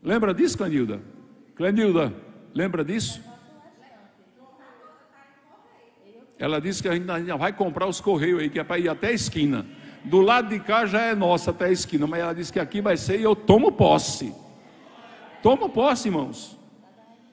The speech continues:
Ato profético você faz toda hora na sua vida. É quando você diz a Deus: "Senhor,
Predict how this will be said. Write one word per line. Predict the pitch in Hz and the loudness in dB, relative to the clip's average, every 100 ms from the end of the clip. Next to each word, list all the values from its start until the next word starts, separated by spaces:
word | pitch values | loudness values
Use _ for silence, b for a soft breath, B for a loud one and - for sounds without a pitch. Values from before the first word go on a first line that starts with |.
| - _ _ - | -20 _ _ 0
Ato | 233 247 233 | 0 2 -2
profético | 180 196 143 - 233 247 - - - - | -2 -2 -2 0 0 0 -6 -8 -8 -8
você | 107 190 190 190 | -4 -2 0 -2
faz | - 190 220 - | -2 -2 -2 -4
toda | - - 269 277 | -6 0 2 4
hora | 202 208 233 | 4 4 2
na | 233 | -2
sua | 202 240 240 | -4 -2 -2
vida. | 156 156 - - - - b b b b b b b b b | 0 -2 -4 -12 -18 -20 b b b b b b b b b
É | 202 | -4
quando | 202 226 240 | 0 0 0
você | 202 202 190 226 | 2 0 2 0
diz | 208 233 214 214 | 2 0 0 0
a | |
Deus: | 170 170 175 | 0 0 0
"Senhor, | - 196 196 226 202 123 - | -2 -2 4 4 4 -2 -12